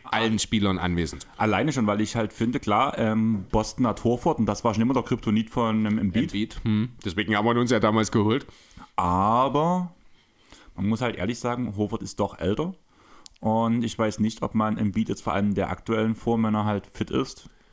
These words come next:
Speaker 1: Vor
Speaker 2: mit
Speaker 1: allem
Speaker 2: Horford und vielleicht auch zum, mit, selbst mit dem Time Lord zusammen wirklich gut aufhalten kann.
Speaker 1: Ja, vor allem, weil er halt dann, auch wenn die Sixers wirklich fit sind, unheimlich viel Unterstützung hat. Ne? Also ein volles Sixers-Team hat ja theoretisch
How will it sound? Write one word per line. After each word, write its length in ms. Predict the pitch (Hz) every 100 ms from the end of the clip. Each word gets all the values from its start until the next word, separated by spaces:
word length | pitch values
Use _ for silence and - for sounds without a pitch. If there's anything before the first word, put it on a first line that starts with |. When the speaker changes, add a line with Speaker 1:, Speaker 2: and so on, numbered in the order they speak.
| _ -
Speaker 1:
Vor 220 | 90 - 107
Speaker 2:
mit 120 | 190
Speaker 1:
allem 100 | 117
Speaker 2:
Horford 480 | 127 131 151 147 -
und 220 | 131 139
vielleicht 300 | 120 110 110
auch 100 | 113
zum, 200 | - 113 117
mit, 160 | 107 110
selbst 200 | 117 -
mit 80 |
dem 100 | 104
Time 200 | - 104 120
Lord 120 | 113
zusammen 320 | 101 107 110
wirklich 240 | 107 110
gut 140 | - -
aufhalten 360 | 123 120 92
kann. 200 | 85 87 -
Speaker 1:
Ja, 140 | 101
vor 120 | 90 87
allem, 200 | 95 87
weil 120 | 87
er 140 | 87
halt 220 | 87 98 92
dann, 160 | 90
auch 260 | - 92 -
wenn 100 | 92
die 60 | 90
Sixers 400 | 95 - 92 -
wirklich 300 | - - -
fit 220 | 92 -
sind, 220 | 110 104 -
unheimlich 460 | 98 90 85 78
viel 120 | - 80
Unterstützung 600 | 76 - - - 80 69
hat. 140 | 69 - _ -
Ne? 140 | 226
Also 260 | 208 - 107
ein 180 | 98 101
volles 480 | - - 113 123 -
Sixers-Team 720 | 127 - 156 - - 135 117
hat 140 | 113
ja 120 | 110 98
theoretisch 760 | - 104 101 95 110 117 -